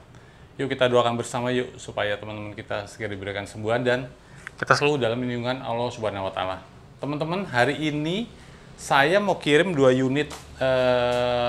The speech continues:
tabung filter dengan medianya lengkap bersa-, beserta, eh, kelengkapannya ke Bapak Dananjaya di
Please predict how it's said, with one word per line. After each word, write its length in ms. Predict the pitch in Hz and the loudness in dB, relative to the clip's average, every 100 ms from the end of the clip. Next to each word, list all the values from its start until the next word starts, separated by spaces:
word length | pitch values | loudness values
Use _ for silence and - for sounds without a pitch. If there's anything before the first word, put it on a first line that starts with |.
| 120 | 0
tabung 320 | 123 123 117 | -2 -2 0
filter 400 | 139 127 165 196 - - - - - - - - - - - | -2 4 2 2 -4 -20 -20 -20 -20 -20 -20 -20 -20 -20 -4
dengan 240 | 123 127 123 | 0 2 2
medianya 560 | 127 120 117 113 135 | 0 2 2 2 0
lengkap 640 | 151 123 - 143 175 - - - - - | -2 -2 4 6 6 -2 -20 -20 -20 -20
bersa-, 480 | - 120 117 117 113 | -8 -2 0 0 -2
beserta, 520 | 110 - 117 - 113 113 113 113 | -6 -6 -6 2 4 4 2 0
eh, 520 | 110 107 107 107 107 104 - | 0 -2 -2 -2 -2 -4 -4
kelengkapannya 800 | 113 113 - 107 127 170 - - - - - - - | -2 -2 -2 -2 -2 -2 -6 -20 -20 -20 -20 -16 2
ke 320 | 180 240 269 | 6 6 6
Bapak 960 | 131 117 113 - - 196 - - - | 6 6 4 2 10 10 10 0 -14
Dananjaya 960 | 135 127 131 139 135 131 123 131 147 185 | 2 6 6 4 0 4 4 6 4 4
di 400 | 131 127 165 | 0 -2 0